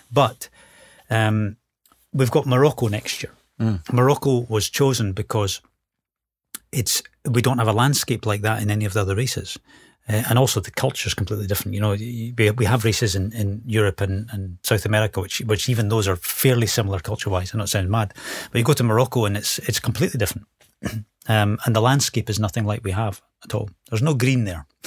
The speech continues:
Speaker 1: <laughs>
Speaker 2: No. <laughs>
Speaker 1: So that's the first, uh, draw for us.
Speaker 2: Mm.
Speaker 1: But then, of course, there's all sorts of other things. It can't just be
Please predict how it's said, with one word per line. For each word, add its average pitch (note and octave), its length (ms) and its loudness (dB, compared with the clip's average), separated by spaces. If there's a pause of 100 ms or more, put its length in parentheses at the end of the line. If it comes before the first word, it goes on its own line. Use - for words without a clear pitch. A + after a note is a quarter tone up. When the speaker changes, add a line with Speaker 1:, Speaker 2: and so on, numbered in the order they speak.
(140)
Speaker 1:
<laughs> - 460 -4
Speaker 2:
No. C3 160 4 (300)
<laughs> D#3+ 160 4 (1500)
Speaker 1:
So C#3+ 360 2 (280)
that's D3+ 400 2
the C3+ 120 -2
first, - 500 -4 (200)
uh, A2+ 220 0 (140)
draw A#2+ 440 2
for - 240 -6
us. - 260 -6 (260)
Speaker 2:
Mm. A2+ 180 2
Speaker 1:
But C#3+ 100 2
then, A#3 160 6
of A3+ 120 0
course, A#2+ 220 -2
there's G#2+ 180 -4
all C3 220 2
sorts G#2+ 240 -4
of G2+ 80 -2
other A2 160 0
things. F2+ 260 -6
It A2 100 -4
can't C#3+ 200 0
just B2 200 -2
be A2+ 300 -2